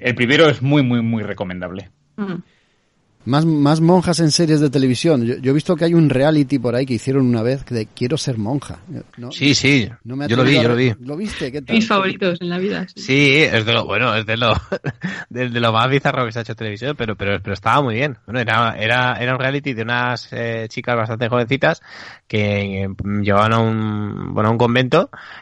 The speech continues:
Speaker 4: y supuestamente, pues, eh, querían ser monjas, ¿no? Y lo, lo más guay del tema es que ninguna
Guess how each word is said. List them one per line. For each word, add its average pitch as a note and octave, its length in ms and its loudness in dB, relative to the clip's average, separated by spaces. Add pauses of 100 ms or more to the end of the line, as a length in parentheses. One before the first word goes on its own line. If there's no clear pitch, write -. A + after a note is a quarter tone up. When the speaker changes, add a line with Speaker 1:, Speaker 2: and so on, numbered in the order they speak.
Speaker 4:
y A2 260 2
supuestamente, G#2+ 640 0
pues, - 680 -10
eh, E2+ 400 -6
querían A2 300 2
ser A2+ 160 -4
monjas, A2+ 340 -2
¿no? - 140 -10 (120)
Y A2 200 -2
lo, A2 200 2
lo G#2 80 -2
más A2+ 300 2
guay B2 320 0
del A#2+ 160 -4
tema B2 180 -2
es C3 80 -6
que A2+ 380 -4
ninguna A#2 500 0